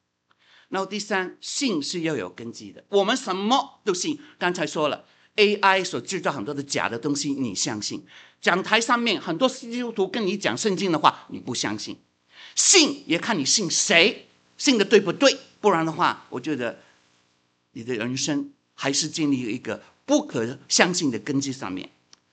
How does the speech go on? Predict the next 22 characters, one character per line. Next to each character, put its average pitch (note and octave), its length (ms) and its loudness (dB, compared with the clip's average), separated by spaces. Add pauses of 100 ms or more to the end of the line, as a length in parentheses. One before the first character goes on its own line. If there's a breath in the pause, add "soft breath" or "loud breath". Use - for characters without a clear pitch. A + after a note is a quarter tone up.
(260)
第 D3 120 -14
四， - 360 -8
信 E3+ 340 -2
是 - 260 -10
一 D#3 120 -10
种 C#3 320 -10
赏 - 400 -8
赐， - 280 -6 (320 soft breath)
信 C#4+ 240 2
就 C4+ 100 6
好 G3 140 2
像 G3+ 140 -2
是 G3+ 120 -4
我 E3+ 120 0
们 G3 200 2 (240 loud breath)
在 A#3 220 4
银 G#3+ 200 -2
行 G#3 180 0
里 D#3 120 0
面 F#3+ 180 -4
存 G#3 220 -2
款， A2 520 0